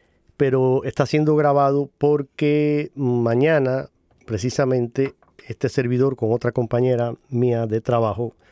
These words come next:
eh, con Katia, vamos a estar, eh, grabando un programa para la televisión y coincide esa grabación de televisión con la hora del programa. Por lo tanto, no podía estar en, en vivo todavía.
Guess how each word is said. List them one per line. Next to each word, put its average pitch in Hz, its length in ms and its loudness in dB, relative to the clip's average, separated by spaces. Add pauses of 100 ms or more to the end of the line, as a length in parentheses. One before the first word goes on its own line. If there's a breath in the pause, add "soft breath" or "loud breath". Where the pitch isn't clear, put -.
(840 soft breath)
eh, 113 260 -8
con 101 180 -6
Katia, 127 340 0
vamos 113 340 0
a 117 100 0
estar, 120 460 0 (960)
eh, 127 200 -4
grabando 117 580 2
un 117 160 -2
programa 113 400 0
para 113 280 -2
la 113 300 0 (220)
televisión 117 760 0
y 123 100 -10
coincide 123 880 -2
esa 117 200 -4
grabación 117 600 0 (680)
de 113 220 -2
televisión 120 640 0
con 117 240 0
la 110 120 0
hora 113 220 0
del 107 140 -2
programa. 104 460 -4 (340 soft breath)
Por 123 100 -2
lo 120 100 0
tanto, 123 320 -2
no 117 120 0
podía 113 280 0
estar 113 280 -2
en, 101 260 -2
en 113 180 -2
vivo 135 280 0
todavía. 117 520 0